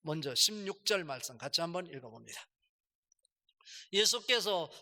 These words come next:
떡 다섯 개와 물고기 두 마리를 가지사 하늘을 우러러 축사하시고 떼어 제자들에게 주어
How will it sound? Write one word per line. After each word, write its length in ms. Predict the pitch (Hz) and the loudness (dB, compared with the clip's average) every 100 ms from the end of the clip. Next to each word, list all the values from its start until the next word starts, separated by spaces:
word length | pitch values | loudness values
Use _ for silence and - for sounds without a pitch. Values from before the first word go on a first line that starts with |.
| - | 0
떡 200 | 233 - | 0 2
다섯 340 | 208 190 226 | 2 2 0
개와 240 | 220 214 | 2 2
물고기 440 | 180 214 226 233 202 | 2 0 0 0 0
두 160 | 208 | 0
마리를 340 | 202 208 208 180 | 2 2 2 2
가지사 360 | 185 170 165 160 | 0 0 -2 0
하늘을 380 | 180 220 233 | 2 2 2
우러러 340 | 214 202 202 196 | 2 2 2 0
축사하시고 1200 | - - - 208 196 170 160 160 175 170 170 160 - - | 0 -2 0 2 4 4 2 2 2 0 -4 -4 -12 0
떼어 360 | 220 226 208 180 | 4 4 4 2
제자들에게 640 | 180 180 180 170 160 151 | 2 2 0 0 -4 -4
주어 500 | 160 160 165 175 | -4 0 2 0